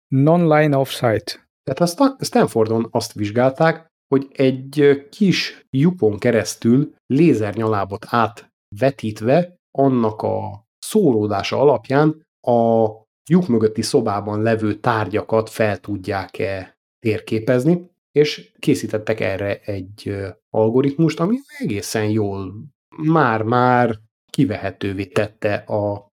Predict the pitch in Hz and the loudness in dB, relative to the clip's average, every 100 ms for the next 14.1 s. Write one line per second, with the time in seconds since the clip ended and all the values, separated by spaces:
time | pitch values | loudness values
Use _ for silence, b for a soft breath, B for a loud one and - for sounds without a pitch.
0 | _ - 107 98 101 - 101 104 101 - | _ -4 -4 -4 -8 -8 -8 -8 -8 -10
1 | 113 107 104 101 95 95 95 95 - 104 | -8 -8 -6 -8 -8 -10 -10 -10 -12 -10
2 | - - 98 92 98 98 - _ _ - | -10 -8 -8 -8 -10 -14 -18 _ _ 0
3 | 151 113 110 120 113 110 113 113 110 - | 2 2 0 0 0 2 2 2 0 -6
4 | _ 110 123 110 95 110 101 95 - 101 | _ -2 0 0 -2 -4 -4 -6 -8 -8
5 | 92 95 - 131 - 139 143 151 - _ | -8 -10 -6 -6 0 2 2 2 -4 _
6 | 123 117 117 120 - 131 117 107 107 110 | 0 2 4 2 -2 -2 0 -2 -2 -2
7 | 101 104 101 101 98 98 _ _ _ 156 | -2 -2 -4 -4 -8 -10 _ _ _ 0
8 | 160 143 135 143 131 139 127 120 113 123 | 2 0 0 2 2 4 2 0 0 0
9 | 117 - 117 - 120 - - - 120 110 | 0 -2 -2 -2 -2 -2 -4 -4 -4 -4
10 | - 110 107 107 107 - 120 107 - _ | -8 -10 -6 -6 -6 -8 -12 -12 -18 _
11 | _ 170 233 135 123 135 - 120 131 _ | _ 2 4 2 0 -2 0 -4 -4 _
12 | _ 127 123 131 156 180 104 92 92 _ | _ 2 6 6 6 4 0 -8 -14 _
13 | _ - 95 - 101 - - - - - | _ -8 -8 -8 -12 -12 -14 -14 -16 -18